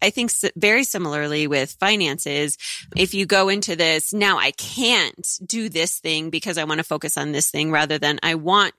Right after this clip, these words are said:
to shift my focus into this area." And you can do a little bit of everything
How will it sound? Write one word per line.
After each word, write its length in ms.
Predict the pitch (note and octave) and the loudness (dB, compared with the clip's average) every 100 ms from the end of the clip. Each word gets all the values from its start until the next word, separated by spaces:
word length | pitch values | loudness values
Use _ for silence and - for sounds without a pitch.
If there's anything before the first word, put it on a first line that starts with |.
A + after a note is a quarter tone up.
| - | -4
to 340 | E3 D3 D3+ - - - | -2 -2 -4 -8 -14 -8
shift 380 | - - G3+ - | -2 0 0 -2
my 120 | E3 | -4
focus 460 | D#3+ D3+ D#3 C#3+ - | -4 -6 -4 -4 -4
into 240 | E3 D#3 | -4 -4
this 240 | D3 D3 - | -4 -4 -2
area." 500 | D#3 D#3 C#3+ C#3 C#3 - - - | 0 2 2 2 0 -6 -10 0
And 320 | E3 D#3+ E3 | 2 2 0
you 80 | F3 | -2
can 320 | - F3+ F3+ | 0 2 2
do 160 | F3+ D#3 | 0 -2
a 80 | |
little 260 | D3+ F3+ F3 | -2 -2 -2
bit 180 | D3 D3 | -2 -4
of 120 | D3 | -2
everything 440 | B2 D#3+ - E3+ | -2 -4 -2 -4